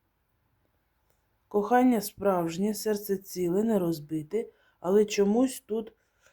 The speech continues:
примостився саме цей павук. Ось тут дерево,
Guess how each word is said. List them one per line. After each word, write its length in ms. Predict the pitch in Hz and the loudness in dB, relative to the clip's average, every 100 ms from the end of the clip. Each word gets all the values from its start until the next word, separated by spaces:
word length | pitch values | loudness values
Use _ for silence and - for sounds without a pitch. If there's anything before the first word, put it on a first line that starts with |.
| _ _ _ _ | _ _ _ _
примостився 1000 | 196 202 196 196 - 226 226 - 220 208 - _ _ _ _ _ _ _ _ - _ _ _ _ | 4 4 4 0 -8 -8 -8 -6 -6 -6 -10 _ _ _ _ _ _ _ _ -20 _ _ _ _
саме 340 | 208 214 214 | -4 0 0
цей 280 | 202 196 202 | 2 2 2
павук. 580 | 202 190 170 151 - _ _ _ _ _ _ _ _ _ _ _ _ _ _ | 0 -6 -6 -6 -10 _ _ _ _ _ _ _ _ _ _ _ _ _ _
Ось 300 | 185 202 202 | 2 2 0
тут 340 | - 196 170 _ _ _ _ _ | 0 0 0 _ _ _ _ _
дерево, 640 | - 165 208 202 196 220 | -4 4 6 6 4 -2